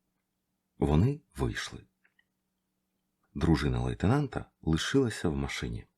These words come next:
«Це добре, що ви у формі», сказав Горбатюк. «А то ще й не зупинилися б». Обабіч шосе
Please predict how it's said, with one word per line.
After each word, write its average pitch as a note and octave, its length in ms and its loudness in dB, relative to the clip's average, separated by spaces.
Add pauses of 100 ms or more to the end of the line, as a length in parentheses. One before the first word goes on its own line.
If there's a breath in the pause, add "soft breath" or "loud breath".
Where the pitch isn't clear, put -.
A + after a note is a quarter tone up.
(1800)
«Це - 340 0 (200)
добре, F#2 420 2
що - 200 0
ви C#2+ 100 6
у D2 120 6
формі», A#1+ 460 0 (1800)
сказав - 680 -6
Горбатюк. C2 720 -4 (1600)
«А D2+ 120 0
то - 320 0
ще - 240 0
й - 200 -4 (240)
не C#2+ 200 0
зупинилися E2 640 2
б». - 120 -8 (2000)
Обабіч D2 560 0
шосе F3 460 -4